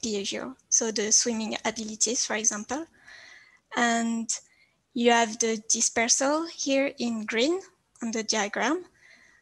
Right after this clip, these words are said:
And this phase goes from the spawning event until the settlement. And, and then if you have a successful disper-,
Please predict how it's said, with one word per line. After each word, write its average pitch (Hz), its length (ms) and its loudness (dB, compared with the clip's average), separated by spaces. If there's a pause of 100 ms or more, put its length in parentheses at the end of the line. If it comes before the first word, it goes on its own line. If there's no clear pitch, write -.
(300)
And 233 720 0
this 254 300 2
phase 233 340 4
goes 226 240 4
from 233 320 0
the 208 160 -2
spawning 226 600 -2
event 226 560 -4
until 226 400 -4
the 220 140 -4
settlement. - 760 -4 (960)
And, 226 460 -2 (420)
and 233 240 0
then 240 240 4
if 226 180 -2
you 240 60 2
have 226 200 -2
a 220 140 -2
successful 254 840 0
disper-, 233 540 -6